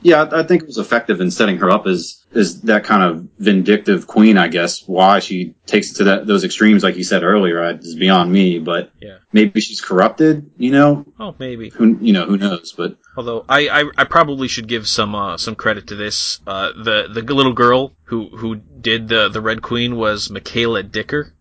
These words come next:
Speaker 2: So, yeah, it's just, I'm just, I'm just
Speaker 1: What
Speaker 2: saying her
Speaker 1: you
Speaker 2: name in case her mom's listening and wants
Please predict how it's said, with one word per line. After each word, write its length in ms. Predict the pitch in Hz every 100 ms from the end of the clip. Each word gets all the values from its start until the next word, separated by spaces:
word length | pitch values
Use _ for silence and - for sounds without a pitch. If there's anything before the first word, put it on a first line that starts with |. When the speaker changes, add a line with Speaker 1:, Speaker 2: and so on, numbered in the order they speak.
| _
Speaker 2:
So, 380 | - 101 95 95 _ _
yeah, 160 | 113 - -
it's 200 | 113 -
just, 160 | 123 151
I'm 100 | 160
just, 160 | 160 151
I'm 80 | 151
just 120 | 196
Speaker 1:
What 60 | 208
Speaker 2:
saying 180 | 175 143
her 20 |
Speaker 1:
you 60 |
Speaker 2:
name 240 | 139 127 107
in 40 |
case 200 | 127 117
her 40 | 110
mom's 300 | 110 113 101
listening 380 | 95 90 82 76
and 140 | 101
wants 340 | 95 95 -